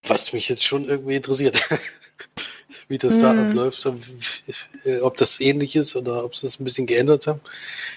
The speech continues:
Speaker 1: würde ich mir auf jeden Fall mal anhören, äh, das Hörbuch dazu. Und ja, worum geht's? Äh, ist gar nicht so einfach zu sagen, denn, äh, es passieren so viele Dinge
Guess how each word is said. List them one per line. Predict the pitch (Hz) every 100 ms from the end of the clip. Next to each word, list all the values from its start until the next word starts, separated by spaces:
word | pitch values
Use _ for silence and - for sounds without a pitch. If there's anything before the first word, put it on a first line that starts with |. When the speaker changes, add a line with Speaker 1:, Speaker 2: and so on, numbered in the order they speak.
| -
Speaker 1:
würde | - 127
ich | 120
mir | 135
auf | 120
jeden | 139
Fall | 131 123
mal | 117
anhören, | 110 131 151 156 156 127 139 156 170 175 151
äh, | 139 143 160 _ - - _ _
das | - 135
Hörbuch | - 143 143 -
dazu. | 139 - 143 139 _ - - - - - - - - - - - - _ _
Und | - 143 143 139 135 - - _ _ _ -
ja, | 131 117
worum | 117 123 147 151 -
geht's? | 180 190 - - -
Äh, | 123 113
ist | 104 - - -
gar | -
nicht | 139 -
so | 143
einfach | 135 143 - 147 - - _ - _ -
zu | -
sagen, | 123 127 143 139
denn, | 123 120
äh, | 120 120
es | 117
passieren | - 120 123 127
so | 131
viele | - 120
Dinge | - 135 139